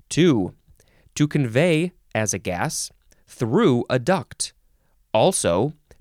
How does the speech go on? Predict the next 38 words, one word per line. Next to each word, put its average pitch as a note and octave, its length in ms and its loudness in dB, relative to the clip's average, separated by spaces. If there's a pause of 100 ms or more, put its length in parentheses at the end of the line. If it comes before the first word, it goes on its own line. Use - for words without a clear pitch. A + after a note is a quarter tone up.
to B2 140 -4
propagate B2 920 -2 (340)
through A#2 720 2
a C3 80 2
duct. B2 560 -4 (440)
And G#2+ 140 -2
the G2+ 80 0
thing D#3 320 0
in B2+ 200 -2
this D3 160 -2
case B2+ 380 -2
that A2+ 220 -2
is A2 160 -2
propagating A#2+ 880 -2
would A2+ 160 -2
be A2+ 180 -4
radio G#2 640 -2
waves. F#2+ 680 -4 (540)
So A2+ 300 -2
is G#2 200 -6
that B2 260 -2
the B2+ 40 -8
kind C3 240 -2
of G#2+ 120 -4
duct A#2 340 -2
that's A2 240 -4
in A2+ 140 -2
the G#2+ 120 -4
atmosphere A2 520 -2
or G2+ 160 -4
the F#2+ 160 -6
ocean? C4 480 -2 (920)
Or C3 460 2
is A#2+ 120 -2
there C#3 120 0
some E3 260 -2
other D3 220 0
duct A#2 680 -4